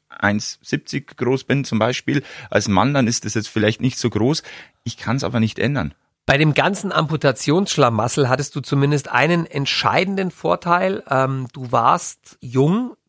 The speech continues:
Speaker 2: bist es eigentlich immer noch, und du musstest erstmal nur für dich selbst Verantwortung übernehmen. Was rätst du einer alleinerziehenden Mutter, die an der Supermarktkasse arbeiten muss, um über die Runden zu kommen, aber eigentlich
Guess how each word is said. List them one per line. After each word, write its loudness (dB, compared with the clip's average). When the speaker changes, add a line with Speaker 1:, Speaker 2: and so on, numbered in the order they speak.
Speaker 2:
bist -6
es -8
eigentlich -6
immer 2
noch, 0
und -2
du 4
musstest 2
erstmal 4
nur 6
für 0
dich 2
selbst 2
Verantwortung -2
übernehmen. -2
Was 0
rätst -2
du -2
einer -2
alleinerziehenden 0
Mutter, 0
die -2
an -2
der 2
Supermarktkasse 0
arbeiten 0
muss, -2
um 0
über 2
die 4
Runden 2
zu -2
kommen, 0
aber 0
eigentlich 0